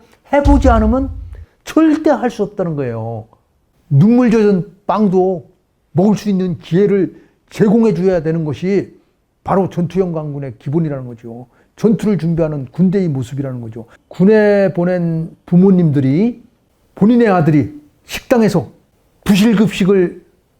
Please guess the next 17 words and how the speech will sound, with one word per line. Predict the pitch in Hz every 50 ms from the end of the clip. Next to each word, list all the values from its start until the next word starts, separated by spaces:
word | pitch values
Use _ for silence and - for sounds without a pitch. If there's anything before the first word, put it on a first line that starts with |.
| _ _ _ _ -
막, | 143 180 - - - 185
아, | - 156 180 185 -
밥, | - - - 165 175 - - - _ _ _ -
밥도 | - 160 - - - - - 202 202 190 175
양도 | 160 131 139 170 165 185 185
적고 | 170 180 170 180 - - 180 165 160 -
반찬도 | - 170 165 - 185 185 170 180
적고 | 165 - 165 160 - - 170 175 170 170 160 - -
막 | - 156 160 151
이러는 | 175 196 196 202 190
것들을 | 185 180 185 - 180 190 185
사진을 | - - - - - 233 233 226 214 180 - - - _ _ _ _ _ _ _ _ _ _ _ _ _ _ _ _ _ _ _ -
받았다. | - - 170 190 - - 143 - - _ _ _ _ _ _
그러면 | - - 214 208 190
정말 | - - 226 247 240 190
열날 | 151 160 185 196 190 185 160 -
거예요. | - 143 127 113 104 95